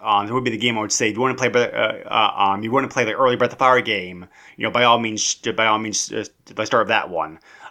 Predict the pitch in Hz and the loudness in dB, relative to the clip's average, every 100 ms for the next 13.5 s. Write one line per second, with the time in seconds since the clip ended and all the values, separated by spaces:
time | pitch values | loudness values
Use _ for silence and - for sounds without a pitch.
0 | - 127 135 135 139 143 _ - - - | 4 8 8 8 6 -2 _ -20 -20 -12
1 | - 233 285 262 254 - 220 202 202 196 | 2 4 6 4 4 2 4 4 0 2
2 | 190 175 165 175 175 - 170 147 175 - | 4 2 -2 -6 -4 2 4 4 2 0
3 | 226 185 147 170 156 147 147 143 143 123 | 0 -2 -2 -2 0 4 4 4 0 -2
4 | 135 127 139 143 - - 147 - 175 175 | -4 -2 -2 -2 -6 -8 -6 0 2 2
5 | 180 - - - - 131 120 104 - 113 | 0 -6 -8 -14 -8 -4 -4 -6 -8 -8
6 | - 101 104 135 127 123 120 117 - 135 | -4 -4 -2 -2 0 -2 -6 -16 -10 -8
7 | - 107 - - 135 120 107 131 156 156 | -8 -8 -8 -6 -8 -10 -8 -6 -4 -4
8 | 156 156 160 180 - - - - - - | -2 0 0 -4 -8 -10 -16 -20 -20 -4
9 | - 113 107 156 151 160 160 147 135 123 | 4 4 4 0 0 2 2 2 2 2
10 | 113 123 92 85 110 147 - 170 - 170 | 4 4 4 2 2 0 -8 -6 2 4
11 | 170 170 131 131 - - - - 127 127 | 6 4 2 0 -6 -8 -6 0 0 0
12 | 127 113 120 101 101 87 95 117 147 147 | 0 0 0 0 0 0 2 2 2 -2
13 | - 98 92 90 90 | -2 2 2 2 -2